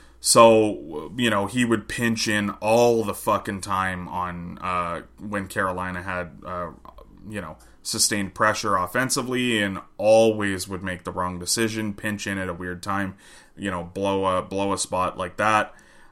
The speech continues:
Um, like, he just, by all accounts, is just sort of an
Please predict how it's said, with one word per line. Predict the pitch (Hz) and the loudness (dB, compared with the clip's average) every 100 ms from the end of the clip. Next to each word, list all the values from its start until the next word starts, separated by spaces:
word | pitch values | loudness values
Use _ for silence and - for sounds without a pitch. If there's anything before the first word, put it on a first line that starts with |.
| - | -4
Um, | 95 92 92 90 90 85 _ _ - _ - | 0 0 0 -4 -8 -10 _ _ -20 _ -8
like, | 135 147 147 | 2 2 2
he | 180 | -4
just, | 190 220 - | -4 -4 -2
by | 262 | 2
all | 151 147 | 4 4
accounts, | - 120 117 113 | 2 2 2 2
is | 113 98 | -2 -4
just | 113 - - - | -6 -6 -6 0
sort | - 113 117 | 2 4 2
of | |
an | 107 | 0